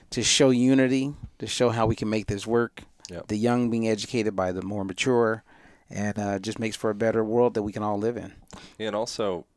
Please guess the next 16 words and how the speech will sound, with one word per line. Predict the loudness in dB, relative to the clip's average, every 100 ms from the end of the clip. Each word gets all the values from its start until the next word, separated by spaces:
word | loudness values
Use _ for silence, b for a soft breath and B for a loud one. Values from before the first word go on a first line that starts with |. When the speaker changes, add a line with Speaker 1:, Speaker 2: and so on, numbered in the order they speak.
| _ -10
Speaker 2:
yeah, | -4 -4
I | -4
think | -6 -4
that's | -4 -4 -10
important | -12 -6 -6 -6 -12
to | -6
not | -2 -2 -4 _ _ _
necessarily | -10 -8 -8 -6 -6 -6
feel | -6 -8
like | -8 -12
you | -14
need | -12 -10 -12 -12
to |
fit | -14 -8 -8 _
the | -10
same | -8 -8 -10 -16